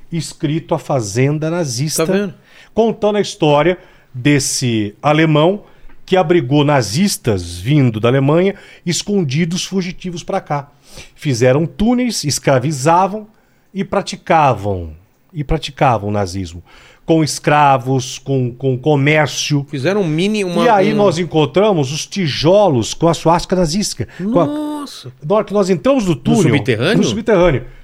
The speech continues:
Speaker 1: Falei, pegamos a, o, o tijolo.
Speaker 2: Mas o subterrâneo era ligando o quê ao quê?
Speaker 1: Era pe-,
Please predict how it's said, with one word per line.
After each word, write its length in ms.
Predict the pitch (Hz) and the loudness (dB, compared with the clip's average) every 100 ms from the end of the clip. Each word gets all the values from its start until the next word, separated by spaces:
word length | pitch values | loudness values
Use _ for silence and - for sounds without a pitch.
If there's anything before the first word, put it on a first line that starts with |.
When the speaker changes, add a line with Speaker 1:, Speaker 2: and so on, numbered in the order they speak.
| - - - _ | -20 -20 -20 _
Speaker 1:
Falei, 180 | 135 127 | -4 -4
pegamos 380 | 131 120 135 | -4 -2 0
a, 140 | 123 113 - - | 0 -2 -8 -12
o, 380 | 127 113 117 | -6 -4 -4
o 20 | 113 | -4
tijolo. 640 | - 120 101 139 170 180 170 | -2 -2 0 2 4 2 0
Speaker 2:
Mas 140 | 151 | -2
o 40 | |
subterrâneo 480 | 214 180 185 156 180 | 0 2 2 2 2
era 120 | 180 | 2
ligando 320 | 175 143 175 170 | 0 0 0 -2
o 40 | |
quê 140 | 131 196 | 0 0
ao 100 | 185 | 0
quê? 300 | - 127 95 - | 0 -2 -2 -8
Speaker 1:
Era 120 | 247 247 | -4 -2
pe-, 220 | 208 | -2